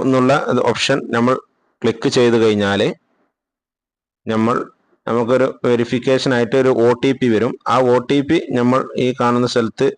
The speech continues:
ടൈപ്പ് ചെയ്ത് കൺഫേം, കൺഫേം എന്നുള്ള ബട്ടൺ ക്ലിക്ക് ചെയ്ത് കഴിഞ്ഞാൽ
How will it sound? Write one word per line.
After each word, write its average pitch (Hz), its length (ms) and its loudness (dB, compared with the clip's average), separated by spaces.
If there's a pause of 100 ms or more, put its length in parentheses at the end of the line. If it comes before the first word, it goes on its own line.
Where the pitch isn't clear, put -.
(140)
ടൈപ്പ് 117 280 0 (100)
ചെയ്ത് 120 240 2 (440)
കൺഫേം, 117 520 0 (1160)
കൺഫേം 120 400 0
എന്നുള്ള 127 240 2 (100)
ബട്ടൺ 139 280 -2 (420)
ക്ലിക്ക് 123 320 -2
ചെയ്ത് 120 300 2
കഴിഞ്ഞാൽ 104 400 0